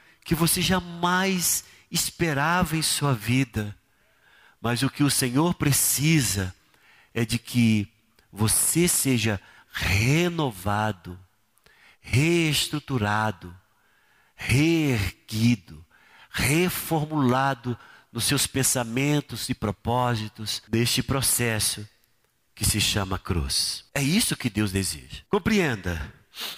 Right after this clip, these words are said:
Você hoje, olha aqui pro Ed-, o Edmo, senão pega só o Helder, né? O Edmo, antes de se converter ao Senhor Jesus, ele era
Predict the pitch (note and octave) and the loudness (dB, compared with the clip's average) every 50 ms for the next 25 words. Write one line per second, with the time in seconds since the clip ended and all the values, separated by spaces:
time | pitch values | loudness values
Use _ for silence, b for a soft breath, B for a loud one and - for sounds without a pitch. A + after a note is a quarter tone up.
0 | B _ D3 D3+ - - A3 A#3 A3 G3+ G3 G3+ G#3+ A3+ A#3 A3+ G#3 - - A#3+ | B _ 0 0 2 2 2 2 4 4 4 4 4 2 2 2 0 -2 -2 -2
1 | A#3+ A#3 - - _ _ _ _ _ _ _ - C#3 C#3 C#3+ C3+ - - - - | -4 -6 -8 -12 _ _ _ _ _ _ _ -4 -4 -2 -2 -2 -4 -6 -8 -6
2 | - B2 A2 A#2 A#2+ B2+ A#2 - - B2 C3+ C#3+ C3 B2 A2+ A2 A2 - - - | -4 -2 0 2 2 0 0 -2 -2 -2 -2 -2 -2 -2 -2 -4 -4 -4 -4 -4
3 | C3+ C#3 B2 - - B2+ A#2+ A#2 - - A#2 G#2+ A2 B2+ C#3+ D3 D3 C3 B2 A#2+ | -4 -4 -4 -4 -4 -4 -4 -4 -2 -2 -2 -2 0 0 0 -2 -2 -2 -2 -2
4 | A#2+ C#3 C3 - b b b b b b b b b b b b b b - C3+ | -4 -4 -6 -12 b b b b b b b b b b b b b b 0 2
5 | C#3 E3 G3 A3 A#3 - F3+ A3 G#3+ A3 A3+ A3+ G#3+ - - _ _ _ _ _ | 2 2 2 0 -2 -2 -2 0 0 2 0 0 0 -4 -8 _ _ _ _ _
6 | _ _ _ _ _ - F#3+ G3+ A#3 B3+ - - E3+ D3+ D3+ - - - - F#3+ | _ _ _ _ _ -2 0 0 2 0 -2 -4 -6 -4 -4 -2 -2 -2 -2 -4
7 | - - F#3 F#3 F3 D#3+ E3+ D#3 - - - - - E3+ F3 F#3 F#3 E3+ E3 D#3 | -4 -2 0 0 2 2 0 0 0 -2 -6 -4 0 2 2 4 4 2 2 -2
8 | C#3 - - D#3+ D3+ D3+ D#3+ E3+ E3+ D3+ C3+ C#3 C3 A#2 G#2 G2+ G2+ C3 D#3+ F#3 | -2 -2 -2 -2 -2 0 2 2 2 2 2 0 -2 -2 -2 -4 -4 -2 -2 -2
9 | F3+ D3 - - - - - - - _ - G#3 A#3+ B3+ B3 A#3+ G#3 F#3+ F#3+ G#3 | 0 0 -2 -2 -2 -2 -4 -8 -8 _ -2 0 0 2 2 2 2 2 2 2
10 | G#3 G#3 G3 - | 2 0 0 -2